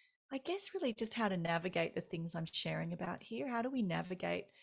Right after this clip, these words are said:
our personal journeys, our work journeys, our motherhood journeys in a way that is holistic and healthy and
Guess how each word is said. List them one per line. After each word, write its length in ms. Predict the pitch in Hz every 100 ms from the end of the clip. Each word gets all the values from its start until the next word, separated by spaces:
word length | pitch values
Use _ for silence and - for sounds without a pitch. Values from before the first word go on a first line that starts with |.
| - -
our 80 | 185
personal 360 | 233 226 208
journeys, 380 | 185 180 175 170
our 100 | 170
work 240 | 170 180 -
journeys, 320 | 175 165 165
our 60 |
motherhood 460 | 170 180 196 190 196
journeys 480 | 185 170 170 165 - - - - -
in 100 | 202
a 60 | 180
way 200 | 165 160
that 100 | -
is 200 | 165 156
holistic 640 | - 175 247 - 185 -
and 120 | - 175
healthy 520 | 208 208 - 165 165
and 220 | 165 165